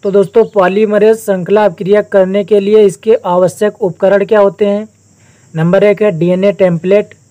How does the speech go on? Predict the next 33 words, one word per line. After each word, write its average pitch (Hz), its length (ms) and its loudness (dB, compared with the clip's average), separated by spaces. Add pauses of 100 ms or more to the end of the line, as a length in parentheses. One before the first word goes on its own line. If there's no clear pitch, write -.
(180)
दूसरा 175 420 0
न्यूक्लियोटाइड, 185 960 -2 (240)
तीसरा 175 380 0
प्राइमर 175 580 -2 (680)
और 180 180 0
चौथा 175 320 0
है 202 220 2
डीएनए 175 360 -2
पॉलीमरेज। 160 720 -2 (520)
तो 202 80 4
दोस्तों 196 360 2
इसको 214 240 0
आपको 208 300 0
अच्छे 196 260 -2
से 202 160 -2
ज़रूर 180 320 2
तैयार 196 300 4
कर 190 140 0
लेना 202 260 2
है। 202 60 0
तो 196 140 -2
दोस्त-, - 480 -4
तो 196 80 -4
दोस्तों 190 360 -2
इसको 202 240 -2
आपको 196 300 0
अच्छे 196 240 -4
से 196 180 -4
ज़रूर 175 300 -2
तैयार 196 320 0
कर 196 180 -2
लेना 196 260 0
है। 196 180 -4